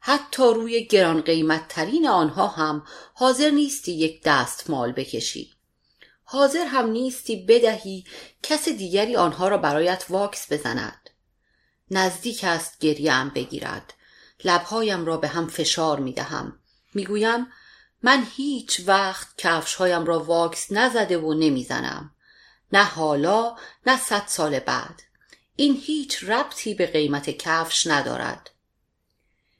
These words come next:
این دیگر عذر بدتر از گناه است. آدم می‌تواند خودش را تغییر دهد. نمی‌تواند؟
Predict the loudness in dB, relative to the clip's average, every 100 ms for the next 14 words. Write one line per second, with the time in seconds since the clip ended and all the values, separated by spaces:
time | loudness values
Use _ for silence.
0 | _ _ _ 0 4 4 2 2 4 4
1 | 4 -2 -2 0 0 2 -2 -2 0 0
2 | 0 -2 0 0 -2 -6 -8 -10 -10 -12
3 | _ _ _ 0 4 4 2 2 2 2
4 | 0 0 2 2 0 -2 -4 0 2 2
5 | 2 -2 -2 0 0 0 -10 -12 -20 -20
6 | _ 0 4 4 4 2 4 2 2 2
7 | -2